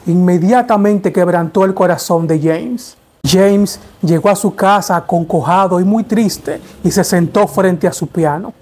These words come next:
Y allí, en medio del dolor, compuso uno de los signos más alentadores y consoladores jamás escuchado en el mundo cristiano:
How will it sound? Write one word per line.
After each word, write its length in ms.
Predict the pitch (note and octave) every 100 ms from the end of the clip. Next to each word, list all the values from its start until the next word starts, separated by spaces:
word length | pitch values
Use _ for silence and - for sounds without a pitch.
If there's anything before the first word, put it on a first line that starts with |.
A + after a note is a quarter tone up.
| _
Y 60 | -
allí, 500 | F3 D#3 G3+ A#3 C#3+ - - - - -
en 260 | F3 E3+
medio 360 | E3+ A3+ A#3+ A3+
del 180 | G3+ G3+
dolor, 540 | F#3 F3+ G3 F3+ D#3 - - _
compuso 840 | - F3 D#3+ A3+ A#3+ G3+ - D#3+ -
uno 280 | A#3+ C#4 C4
de 80 |
los 180 | A#3+ G#3
signos 640 | - G#3+ G3 E3+ D#3+ - B3+
más 560 | G3+ G3 B3+ B3 - - - _ _
alentadores 1120 | - F#3+ G3 F#3+ F#3+ F#3 F#3 A#3+ A3 F#3 E3+
y 100 | -
consoladores 1000 | F#3+ F3+ E3+ F#3 F3 F3 F#3+ G3+ E3+ E3 - -
jamás 420 | - F3 F3+ G#3+
escuchado 640 | A#3 - G3 F#3 G#3+ A3+ G#3
en 80 |
el 80 | F3
mundo 300 | F3 F3+ E3
cristiano: 640 | - D3+ - D#3 C#3+ -